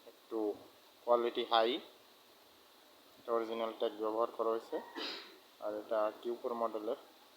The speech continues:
এরকম দেখা যাচ্ছে না রোদের কারণে, অনেক রোদ আমাদের এখানে, এই জন্য ঢালাইটা দেখা যাচ্ছে না ক্লিয়ারলি। এই যে ভিতরটা, এগুলো শুধু ডিমের, এগুলো কালার হয় নাই, ঢালাই করা হয়েছে। আর এই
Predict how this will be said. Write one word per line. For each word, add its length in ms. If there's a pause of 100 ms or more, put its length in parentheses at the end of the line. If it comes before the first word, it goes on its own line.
(1160)
এরকম 260 (120)
দেখা 240
যাচ্ছে 300
না 60 (180)
রোদের 280 (100)
কারণে, 320 (240)
অনেক 160 (140)
রোদ 160 (100)
আমাদের 340
এখানে, 240 (920)
এই 80
জন্য 140 (120)
ঢালাইটা 420
দেখা 220
যাচ্ছে 260
না 140
ক্লিয়ারলি। 540 (960)
এই 80
যে 120
ভিতরটা, 460 (440)
এগুলো 200 (180)
শুধু 260
ডিমের, 260 (920)
এগুলো 220 (100)
কালার 320
হয় 160
নাই, 160
ঢালাই 300
করা 180
হয়েছে। 260 (320)
আর 180 (880)
এই 60